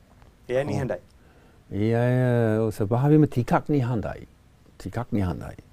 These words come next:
Speaker 2: දැන් මා-, මම එහෙම, ම-, මාත් එහෙ-, ඒ, අ, එහෙම, එහෙම, එහෙම, එහෙම හිටියා. නමුත්, අ, ඇත්ත වශයෙන්ම මේ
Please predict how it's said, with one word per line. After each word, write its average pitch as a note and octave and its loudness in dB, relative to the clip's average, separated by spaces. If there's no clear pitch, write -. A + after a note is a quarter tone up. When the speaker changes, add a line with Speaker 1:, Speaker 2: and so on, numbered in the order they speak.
Speaker 2:
දැන් F#2 -2
මා-, G#2 -2
මම F2+ -4
එහෙම, B2+ 0
ම-, F2 -6
මාත් G#2+ -4
එහෙ-, G#2+ -4
ඒ, F2+ -4
අ, E2+ -6
එහෙම, A#2 0
එහෙම, A2+ 0
එහෙම, G#2+ -2
එහෙම G2+ -2
හිටියා. G2 0
නමුත්, G#2 -2
අ, D#2+ -8
ඇත්ත - -8
වශයෙන්ම A2+ -4
මේ E2 -2